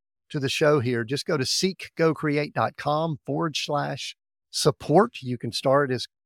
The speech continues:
contributing as little as a dollar. And if you leave a comment, your comment could be featured in a future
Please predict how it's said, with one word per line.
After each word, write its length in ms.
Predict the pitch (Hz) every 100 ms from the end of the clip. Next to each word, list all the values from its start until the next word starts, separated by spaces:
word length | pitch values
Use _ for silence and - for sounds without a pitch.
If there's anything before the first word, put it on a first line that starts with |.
| -
contributing 560 | 135 - 143 143 139
as 140 | 117 101
little 300 | 185 202 240
as 100 | 120
a 60 | 120
dollar. 560 | 110 120 127 208 294 - _ _ _ _
And 160 | 156 147
if 160 | 147
you 140 | 151 135
leave 160 | 160
a 60 | 139
comment, 480 | - 160 151 131 123
your 120 | 127
comment 480 | - 139 131 127 -
could 240 | - 147
be 200 | 120 123 -
featured 520 | 131 120 - 113 107 - _ _ _
in 140 | 151 123
a 60 |
future 580 | - 123 110 - 120 107